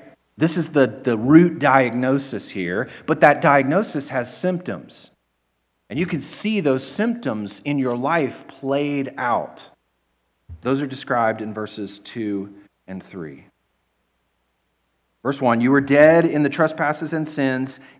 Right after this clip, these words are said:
in which you once walked."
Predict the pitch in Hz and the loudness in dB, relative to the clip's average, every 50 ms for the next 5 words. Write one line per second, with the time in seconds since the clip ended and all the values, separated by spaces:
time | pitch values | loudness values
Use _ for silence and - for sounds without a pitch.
0 | _ - 190 196 202 202 202 196 175 139 127 117 113 131 139 - - - - - | _ -4 0 0 2 2 2 0 0 0 0 0 0 0 -2 -4 -8 -10 -12 -12
1 | - - 139 170 180 151 135 131 131 123 113 110 135 147 143 135 135 139 135 - | -10 -6 -2 2 2 4 4 2 0 -2 -2 -2 0 2 2 2 2 0 -4 -8
2 | - - - - - - _ _ _ 110 113 131 131 123 110 95 - - - - | -10 -12 -14 -16 -20 -20 _ _ _ -4 0 2 2 2 2 0 -4 -6 -14 -18
3 | - - - | -18 -18 -18